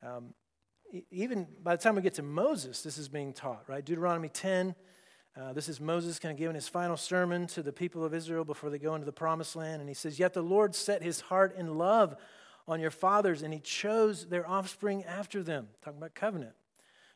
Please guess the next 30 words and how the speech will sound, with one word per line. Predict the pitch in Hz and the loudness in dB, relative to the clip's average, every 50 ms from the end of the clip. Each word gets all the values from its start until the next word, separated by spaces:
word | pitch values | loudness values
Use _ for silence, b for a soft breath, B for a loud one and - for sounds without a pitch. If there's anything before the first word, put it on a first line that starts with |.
| b b | b b
"You | 139 160 208 226 226 | -4 -2 2 4 4
above | 214 175 208 208 196 | 6 6 6 6 8
all | 202 208 214 208 | 8 6 6 6
peoples, | 208 - - 214 240 226 - 220 147 101 - - - - _ _ _ _ - | 4 2 -2 -4 -2 -2 -2 -2 -2 -4 -6 -14 -20 -20 _ _ _ _ -10
as | 151 147 139 131 151 | -10 -8 -8 -6 -2
you | 180 180 | 0 0
are | 175 165 | 0 0
this | 151 160 151 - - | -2 -4 -6 -8 -6
day. | 156 170 175 180 160 139 113 110 - _ _ _ _ _ _ _ _ _ _ | -4 -2 -2 -2 -2 -4 -8 -12 -20 _ _ _ _ _ _ _ _ _ _
Circumcise, | - - - - - 208 247 - 269 240 - - 202 180 170 160 139 | -14 -10 -4 2 4 4 4 4 2 -4 -2 0 0 0 0 0 -2
therefore, | 127 156 156 151 - 175 160 156 147 | -2 -4 -4 -4 -4 -2 -2 0 0
the | 139 139 | -2 -4
foreskin | - - - 170 175 170 - - - 170 165 160 151 | -8 -6 -4 -4 -4 -4 -4 -6 -6 -6 -4 -6 -8
of | 156 165 156 156 139 | -6 -6 -6 -6 -6
your | 143 147 147 139 131 135 - _ | -6 -6 -4 -4 -6 -8 -12 _
heart, | _ - - - 233 262 254 202 151 - - - - - _ _ _ _ _ _ _ _ _ _ _ _ _ _ | _ -16 -10 -6 -2 0 0 0 0 -2 -8 -16 -16 -18 _ _ _ _ _ _ _ _ _ _ _ _ _ _
and | - 139 135 123 | -12 -12 -10 -8
be | 135 135 143 | -8 -8 -8
no | 139 135 135 135 135 | -6 -6 -6 -6 -6
longer | 131 127 127 123 127 127 123 123 123 123 120 123 _ _ _ _ _ _ _ _ _ | -8 -8 -8 -10 -10 -10 -10 -10 -10 -12 -12 -14 _ _ _ _ _ _ _ _ _
stubborn." | - - - 170 165 185 156 113 - _ _ _ _ _ _ _ _ _ _ _ _ _ _ _ _ _ _ _ _ _ _ _ _ _ _ _ _ - | -18 -14 -12 -10 -10 -10 -12 -14 -16 _ _ _ _ _ _ _ _ _ _ _ _ _ _ _ _ _ _ _ _ _ _ _ _ _ _ _ _ -18
And | 156 | -12
so | - 175 | -10 -8
he's | 156 147 | -4 0
letting | 175 185 190 185 | 0 0 2 0
them | 175 156 156 | -2 -4 -2
know | 151 170 190 190 156 | 0 0 2 2 2
this, | 139 151 147 - | 0 -2 -4 -4
this | - 170 139 | -8 -8 -8
circumcision, | - - - - 196 240 277 - 294 - - 214 190 180 170 | -6 -6 -4 0 0 0 0 0 -2 -4 -4 -4 -4 -4 -4